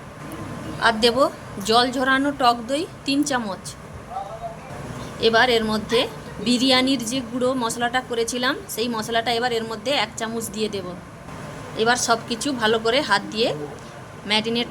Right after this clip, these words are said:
করে আধ ঘন্টার জন্য রেস্টে রেখে দেব। বিরিয়ানির ভাতটা তৈরি করব, তো তার জন্য একটা হাঁড়িতে জল নিয়ে গরম করতে বসিয়ে দিয়েছিলাম এবং হাঁড়ির ঢাকনাতে তিনটে তেজপাতা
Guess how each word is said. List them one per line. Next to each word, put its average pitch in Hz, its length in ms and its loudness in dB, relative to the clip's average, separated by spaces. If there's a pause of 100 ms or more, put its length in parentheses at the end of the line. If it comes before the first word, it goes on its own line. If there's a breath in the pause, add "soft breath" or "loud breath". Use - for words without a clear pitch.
করে 226 200 2 (480)
আধ 214 100 6 (100)
ঘন্টার 220 360 -2
জন্য 226 240 -4 (160)
রেস্টে 226 300 -2
রেখে 220 240 -2
দেব। 196 180 -4 (1400)
বিরিয়ানির 226 500 2
ভাতটা 220 380 0 (100)
তৈরি 220 280 0
করব, 214 180 0 (680 loud breath)
তো 202 80 -8
তার 208 220 2
জন্য 226 180 0 (100)
একটা - 160 -4
হাঁড়িতে 214 420 -2 (340)
জল 214 240 -2 (120)
নিয়ে 220 160 -2 (300)
গরম 214 240 2
করতে 220 260 -4
বসিয়ে 202 340 -4
দিয়েছিলাম 208 340 -4 (480 loud breath)
এবং 202 120 -2 (100)
হাঁড়ির 214 260 0 (100)
ঢাকনাতে 202 460 -2 (720 loud breath)
তিনটে 226 360 0 (280)
তেজপাতা 214 540 -2